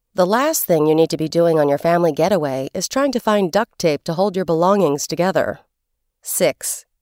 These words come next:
an interactive experience. There is value in wandering around your destination at your own leisure, discovering the ins and outs as you see fit.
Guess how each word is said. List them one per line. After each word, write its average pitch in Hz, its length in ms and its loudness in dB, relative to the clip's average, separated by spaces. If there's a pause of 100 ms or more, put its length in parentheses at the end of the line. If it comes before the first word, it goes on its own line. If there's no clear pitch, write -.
(140)
an 214 180 2
interactive 233 640 -2
experience. 151 960 -6 (540)
There 311 180 2
is 370 140 -4
value 262 480 0
in 147 160 0
wandering 170 440 2
around 160 300 2
your 151 100 -2
destination 156 720 0
at 147 120 -2
your 160 180 -2
own 165 180 0
leisure, 165 600 -2
discovering 285 560 0
the 214 160 2
ins 233 300 0
and 185 100 2
outs 180 340 -2
as 147 140 -2
you 160 80 -8
see 170 220 -6
fit. 160 360 -2